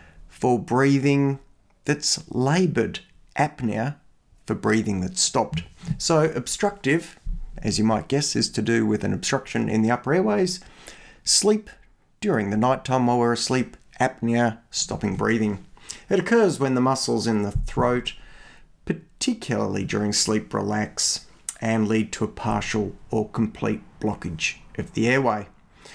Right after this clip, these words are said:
Well, who's at risk?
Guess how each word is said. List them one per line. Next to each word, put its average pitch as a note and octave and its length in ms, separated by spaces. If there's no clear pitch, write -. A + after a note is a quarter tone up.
Well, F#3 340
who's A2+ 240
at - 140
risk? - 440